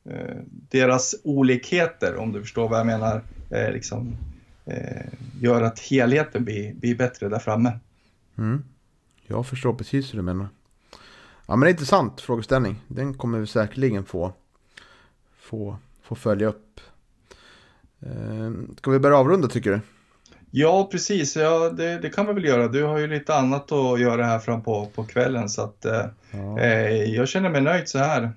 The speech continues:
Speaker 1: Det var, det var en otroligt rolig måndag för, för oss Gävle-supportrar på, på många sätt och vis, tycker jag.
Speaker 2: Mm.
Speaker 1: Så kan vi väl avsluta med.
Speaker 2: Absolut. Och så kan vi göra lite reklam för vår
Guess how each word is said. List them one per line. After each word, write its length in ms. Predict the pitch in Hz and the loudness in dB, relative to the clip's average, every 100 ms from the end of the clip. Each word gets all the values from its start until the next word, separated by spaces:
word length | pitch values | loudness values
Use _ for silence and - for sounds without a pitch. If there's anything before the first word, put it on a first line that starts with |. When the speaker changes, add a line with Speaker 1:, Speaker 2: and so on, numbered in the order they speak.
| - | -10
Speaker 1:
Det 300 | 117 135 139 | -8 -6 -4
var, 420 | 139 143 139 127 _ _ - _ | -2 0 0 -2 _ _ -20 _
det 60 | 143 | 0
var 80 | 160 | 2
en 40 | |
otroligt 500 | 143 185 160 170 165 | 2 2 2 0 0
rolig 400 | 147 147 143 151 | 0 2 2 2
måndag 300 | 147 170 143 | 2 2 0
för, 220 | 135 135 123 | 0 0 0
för 120 | 127 | -2
oss 220 | 123 - | -2 0
Gävle-supportrar 880 | 123 113 120 - 160 151 107 107 104 - | 0 0 -6 -8 -8 -6 -6 -6 -6 -6
på, 320 | 123 113 - - | -4 -2 -4 -6
på 220 | 120 117 | -4 -2
många 260 | 120 117 151 | -2 -2 -2
sätt 200 | - - | -4 -4
och 80 | 98 | -4
vis, 320 | - - - _ _ | -4 -8 -10 _ _
tycker 260 | - 117 107 | -14 -8 0
jag. 80 | 107 | 2
Speaker 2:
Mm. 240 | 135 170 175 _ | 2 2 -4 _
Speaker 1:
Så 120 | - - | -8 0
kan 140 | 156 | 2
vi 80 | 156 | 4
väl 120 | 156 | 4
avsluta 540 | 120 - - 101 - | 2 0 -6 -8 -8
med. 160 | 117 107 - _ | -6 -8 -10 _
Speaker 2:
Absolut. 640 | - 107 - 98 120 120 - | -2 -2 -2 0 4 2 0
Och 60 | |
så 80 | - | -2
kan 140 | 120 123 | 2 6
vi 60 | |
göra 100 | 127 | 6
lite 180 | 123 123 | 4 2
reklam 460 | 113 - 127 127 107 | 0 4 6 6 4
för 460 | 117 107 101 98 | 4 6 6 6
vår 720 | 95 101 107 101 98 87 92 | 2 0 2 6 6 4 2